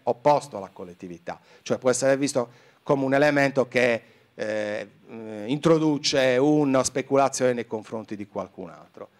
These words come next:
È per questo che ovviamente prima di procedere alle fasi successive volevamo ascoltare, eh, il, le,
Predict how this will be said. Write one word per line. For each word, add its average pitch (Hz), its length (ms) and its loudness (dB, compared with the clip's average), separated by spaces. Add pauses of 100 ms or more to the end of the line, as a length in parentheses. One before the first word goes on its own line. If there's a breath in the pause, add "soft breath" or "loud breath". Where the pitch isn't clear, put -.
(200 soft breath)
È 143 120 0
per 196 180 4
questo 170 320 2
che 127 400 -2
ovviamente 143 560 2
prima 147 220 0
di 127 120 0
procedere 127 760 2 (240 soft breath)
alle 123 180 -2
fasi 135 260 0
successive 131 680 -2
volevamo 123 420 0
ascoltare, 117 760 0 (320 soft breath)
eh, 110 400 -4
il, 131 200 0
le, 117 360 0